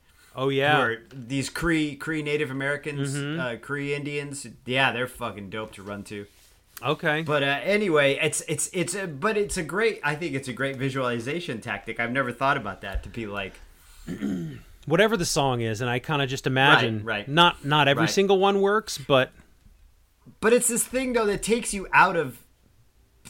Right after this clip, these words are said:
Speaker 2: this comparative nature that we
Speaker 1: Mm-hmm.
Speaker 2: have. And I don't, I can't even say that this comparative nature is because we're alcoholics. I think it's because we're human. It's the way that we coped with it
Speaker 1: Mm-hmm.
Speaker 2: as an alcoholic is what I think the spin is in the pod, right? It's, it's, it's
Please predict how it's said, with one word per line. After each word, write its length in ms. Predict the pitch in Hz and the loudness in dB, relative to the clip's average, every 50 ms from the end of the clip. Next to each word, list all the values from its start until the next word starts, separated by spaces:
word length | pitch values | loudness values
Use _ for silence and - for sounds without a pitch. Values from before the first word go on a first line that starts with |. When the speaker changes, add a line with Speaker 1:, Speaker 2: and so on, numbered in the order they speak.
| - | -14
Speaker 2:
this 320 | 127 139 151 160 147 - - | -10 -6 -6 -4 -4 -4 -6
comparative 800 | - - 156 151 147 160 165 165 165 151 143 139 127 - - | -8 -8 -8 -6 -4 -2 0 2 2 2 0 -2 -4 -6 -8
nature 380 | 135 143 165 208 233 - - 123 | -8 -6 -4 -6 -4 -6 -4 -4
that 180 | 110 107 123 107 | -2 -2 -2 0
we 80 | 123 131 | 0 0
Speaker 1:
Mm-hmm. 80 | 131 | 2
Speaker 2:
have. 180 | 135 147 175 180 | 2 0 0 -2
And 140 | 147 160 185 | -2 0 2
I 140 | 185 185 214 | 2 4 4
don't, 240 | 208 233 240 - - | 4 4 4 4 4
I 140 | 165 196 202 | 2 2 2
can't 300 | 196 - 226 220 220 220 | 0 -2 -4 -4 -2 -4
even 200 | 208 180 185 175 | -6 -6 -8 -8
say 240 | 165 - 185 180 180 | -6 -6 -6 -6 -6
that 280 | 156 160 151 - - - | -6 -8 -10 -12 -10 -10
this 160 | 156 151 147 | -10 -10 -8
comparative 440 | - 160 139 156 156 151 147 139 120 | -10 -10 -6 -4 -4 -4 -4 -4 -4
nature 340 | 135 143 139 139 147 139 | -6 -6 -6 -6 -6 -6
is 200 | 127 120 - - - _ _ _ _ _ _ - 107 - | -6 -6 -8 -12 -18 _ _ _ _ _ _ -20 -14 -8
because 400 | - 170 135 - 160 160 139 - | -6 -6 -4 0 0 -2 -2 -2
we're 120 | 127 131 | -4 -4
alcoholics. 640 | 127 127 - 117 101 107 117 127 143 165 160 - - - | -2 -2 -4 -4 -4 -2 -2 -2 -4 -6 -10 -14 -12 -10
I 100 | 135 156 | -8 -8
think 140 | 170 202 190 | -6 -8 -8
it's 140 | - - - | -8 -10 -8
because 500 | 127 120 131 - - 151 147 143 135 113 | -8 -8 -8 -8 -6 -6 -6 -6 -6 -6
we're 120 | 113 101 | -8 -10
human. 500 | - - 170 190 196 151 113 110 104 101 - - - - - - - | -8 -8 -8 -6 -4 -4 -4 -6 -8 -10 -12 -18 -20 -20 -20 -16 -12
It's 200 | - - - - | -10 -10 -8 -6
the 100 | 143 135 | -6 -4
way 200 | 131 156 175 185 | -2 -2 -2 -2
that 180 | 170 139 117 | -2 -4 -4
we 100 | 127 127 | -6 -8
coped 400 | - - - - 151 160 156 - | -10 -10 -8 -6 -6 -6 -6 -8
with 220 | 113 107 107 87 95 | -10 -10 -10 -10 -10
it 240 | 90 87 - - _ _ _ _ _ _ _ - | -12 -14 -14 -18 _ _ _ _ _ _ _ -10
Speaker 1:
Mm-hmm. 380 | 113 117 98 107 117 117 127 143 151 | -10 -8 -8 -8 -8 -8 -8 -8 -6
Speaker 2:
as 180 | 131 139 131 110 | -6 -6 -4 -4
an 100 | 131 131 | -6 -4
alcoholic 600 | 123 131 143 139 139 127 135 139 139 127 117 - | -2 -2 0 0 0 2 4 4 4 2 0 -4
is 160 | - 123 117 117 | -8 -10 -8 -6
what 260 | 135 151 120 110 113 - | -4 -4 -4 -4 -6 -6
I 120 | - 131 135 | -4 -4 -4
think 240 | - - 151 139 - | -4 -6 -10 -10 -8
the 80 | 120 | -8
spin 320 | - - - - 147 139 131 | -8 -8 -4 -2 -2 -2 -2
is 180 | 123 120 104 | -2 -4 -6
in 120 | 113 107 98 | -8 -10 -10
the 80 | 95 | -10
pod, 420 | - - 131 143 135 107 92 95 92 | -6 -2 0 2 2 2 0 -2 -6
right? 280 | 95 98 113 131 139 - | -6 -6 -4 -4 -6 -6
It's, 220 | 127 127 123 - - - | -8 -10 -10 -12 -8 -6
it's, 240 | 151 135 - - - | -6 -6 -6 -8 -8
it's 260 | - 147 131 - - | -6 -6 -6 -8 -10